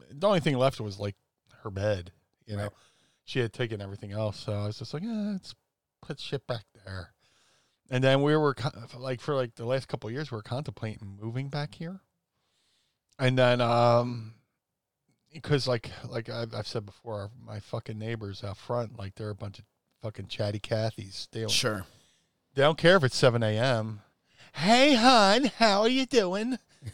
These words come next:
Speaker 1: Ah, shut the fuck up, man. Um,
Speaker 2: <laughs>
Speaker 1: so I was like, "Oh, let's move to the back room," right?
Speaker 2: Yeah.
Speaker 1: And, uh, this, uh,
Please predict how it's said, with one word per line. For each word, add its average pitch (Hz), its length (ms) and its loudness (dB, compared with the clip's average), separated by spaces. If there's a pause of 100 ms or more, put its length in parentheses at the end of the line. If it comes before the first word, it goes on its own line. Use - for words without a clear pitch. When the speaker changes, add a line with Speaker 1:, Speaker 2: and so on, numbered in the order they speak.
(160)
Speaker 1:
Ah, 175 180 -6
shut - 340 -4
the 160 80 0
fuck 196 400 -4
up, 185 300 2
man. 101 460 -6 (200)
Um, 131 520 4 (220)
Speaker 2:
<laughs> 294 100 4 (1800)
Speaker 1:
so - 120 4
I 160 40 10
was 160 100 6
like, 196 120 4
"Oh, 240 160 12
let's 190 220 2
move 208 260 -2
to 214 120 0
the 196 60 -6
back 180 400 0 (720)
room," 98 400 -10
right? 113 300 -6 (300)
Speaker 2:
Yeah. 127 180 -8 (280)
Speaker 1:
And, 120 360 -2
uh, 113 760 4 (720)
this, 165 200 -4
uh, 147 180 0